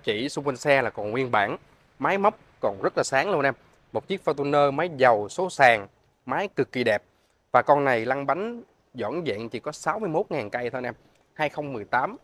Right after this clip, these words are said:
sáu mươi mốt ngàn cây ha. Đẹp ở đây có nghĩa là xe nguyên bản anh em. Và xe này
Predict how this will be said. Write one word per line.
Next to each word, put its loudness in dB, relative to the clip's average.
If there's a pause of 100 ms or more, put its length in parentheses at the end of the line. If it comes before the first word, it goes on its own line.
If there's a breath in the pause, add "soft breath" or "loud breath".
sáu -6
mươi -4
mốt -2
ngàn -6
cây 0
ha. 0 (560)
Đẹp 2
ở 0
đây 6 (320)
có -2
nghĩa 2
là 2
xe 0
nguyên 0
bản -4
anh -2
em. 0 (420)
Và 2
xe 2
này 0